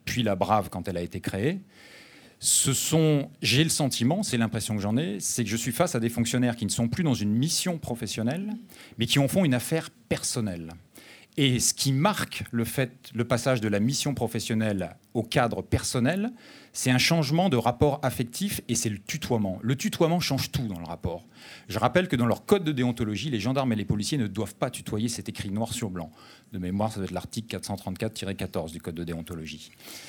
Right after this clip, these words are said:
Et ce tutoiement-là marque un passage, un changement de cadre. Et les policiers, l'impression qu'ils m'en ont donné, c'est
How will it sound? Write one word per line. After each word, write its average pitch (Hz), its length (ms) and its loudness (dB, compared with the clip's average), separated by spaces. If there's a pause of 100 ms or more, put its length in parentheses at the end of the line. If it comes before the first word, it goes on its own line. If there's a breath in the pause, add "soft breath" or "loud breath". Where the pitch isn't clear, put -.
(560 loud breath)
Et - 40 -2
ce - 100 4
tutoiement-là 175 640 4
marque 175 500 4 (140)
un 131 140 2
passage, 180 640 4
un 131 100 2
changement 156 380 4
de 139 60 0
cadre. 107 340 2 (720 loud breath)
Et 131 60 4
les 131 100 4
policiers, 147 400 4
l'impression 170 340 2
qu'ils 139 140 2
m'en 131 80 6
ont 131 120 6
donné, 143 240 4
c'est 139 200 -2